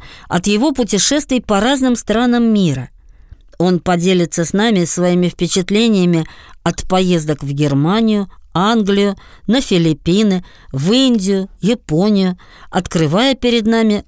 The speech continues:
разнообразие культур и красоту мира. Матусовский Михаил Львович. «Тень человека». Книга стихотворений о Хиросиме, о её борьбе и её страданиях,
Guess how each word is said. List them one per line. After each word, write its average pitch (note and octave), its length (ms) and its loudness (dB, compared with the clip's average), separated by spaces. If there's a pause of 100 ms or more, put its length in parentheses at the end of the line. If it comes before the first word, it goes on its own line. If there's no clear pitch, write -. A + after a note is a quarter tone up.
разнообразие F#3 1040 0
культур G#3+ 680 -2 (400)
и - 40 -4
красоту E3+ 640 -2
мира. C#3 400 -2 (800)
Матусовский F#3 720 -2
Михаил A#3+ 460 2
Львович. D3+ 580 -2 (320)
«Тень C4 320 2
человека». G#3+ 760 -2 (360)
Книга F#3+ 320 0
стихотворений F#3 960 0
о F3+ 120 0
Хиросиме, G3+ 840 0 (360)
о F3 100 0
её G#3 320 2
борьбе F3+ 600 0 (160)
и F#3 80 0
её G#3+ 400 2
страданиях, E3+ 1000 -2